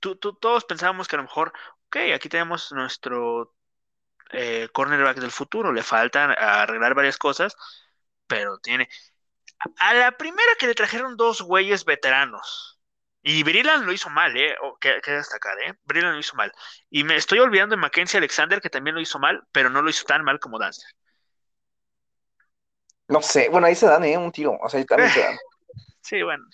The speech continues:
Speaker 1: es que, es que en los corners, a lo mejor Patrick Peterson es el único salvable, ¿no? Pero, ay,
Speaker 2: Voy
Speaker 1: ay.
Speaker 2: más, ¿sabes qué? En vez de Vigil, sí me voy, cambio mi decisión por lo de Alexander.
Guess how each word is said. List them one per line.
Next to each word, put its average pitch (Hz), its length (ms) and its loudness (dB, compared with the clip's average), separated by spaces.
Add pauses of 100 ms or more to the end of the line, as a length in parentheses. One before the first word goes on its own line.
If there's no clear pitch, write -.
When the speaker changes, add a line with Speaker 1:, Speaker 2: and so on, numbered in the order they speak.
(120)
Speaker 1:
es 123 240 -8
que, 131 320 -2 (800)
es 180 160 0
que 247 100 2
en 220 60 6
los 170 120 2
corners, 190 800 0 (200)
a - 140 -4
lo 151 100 -2
mejor 208 240 -2
Patrick 220 300 -2
Peterson 170 420 0
es 143 60 -4
el 156 40 -8
único 175 220 -6
salvable, 120 460 0
¿no? 127 180 -8
Pero, 123 220 0 (140)
ay, 185 140 2 (720)
Speaker 2:
Voy 190 180 8
Speaker 1:
ay. - 20 -2
Speaker 2:
más, 214 180 4 (160)
¿sabes 233 220 6
qué? 233 140 4
En 185 100 0
vez 220 140 8
de 226 80 2
Vigil, 226 340 -2
sí - 120 0
me 202 120 4
voy, 175 220 4
cambio 180 260 -2
mi 131 80 -2
decisión 123 320 -4
por 123 140 -2
lo 113 80 -4
de 117 80 -2
Alexander. 113 420 -6